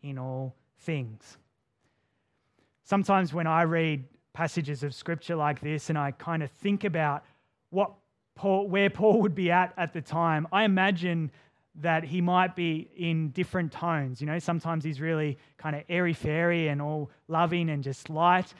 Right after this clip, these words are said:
Then other times he's, he's exasperated and he's like, "Come on, guys. Like, when are we gonna get this? Like, we've, there's so much more to be had when we in unity together as one in Christ. Can we just get this?" And I reckon that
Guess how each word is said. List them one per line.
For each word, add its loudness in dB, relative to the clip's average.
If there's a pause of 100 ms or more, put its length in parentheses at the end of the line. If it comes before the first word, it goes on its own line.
(140)
Then -2
other 4
times 0
he's, -6
he's -4
exasperated -2 (240)
and -4
he's -2
like, 0 (480)
"Come 6
on, 8
guys. -4 (200)
Like, 0 (260)
when 2
are 6
we 4
gonna 2
get -2
this? -4
Like, -2 (240)
we've, 0
there's 0
so 2
much 0
more 2
to 0
be -2
had 2 (300)
when -2
we 0
in 0
unity 0
together -2
as -4
one -2
in -6
Christ. -6
Can -6
we -4
just -6
get -6
this?" -8 (340)
And 0
I 6
reckon -2
that -4